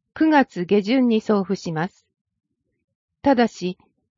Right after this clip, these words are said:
平成三十一年一月二日以降に転入した方は、所得状況が確認できないため、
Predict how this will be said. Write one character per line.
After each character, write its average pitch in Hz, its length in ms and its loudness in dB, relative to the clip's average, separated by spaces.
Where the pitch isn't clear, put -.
平 294 240 2
成 294 300 2
三 302 280 2
十 202 220 -2
一 190 260 -6
年 180 360 0
一 254 260 -2
月 277 300 2
二 - 260 -8
日 262 200 2
以 262 100 -2
降 180 220 2
に 170 100 -4
転 226 240 0
入 220 240 2
し - 100 -10
た - 160 -4
方 196 280 0
は、 156 200 -2
所 - 200 -4
得 302 280 0
状 311 180 2
況 190 280 0
が 160 140 -2
確 208 280 -4
認 254 200 2
で 226 140 2
き 262 120 -2
な 226 140 2
い 185 80 -2
た 175 160 -4
め、 165 220 -6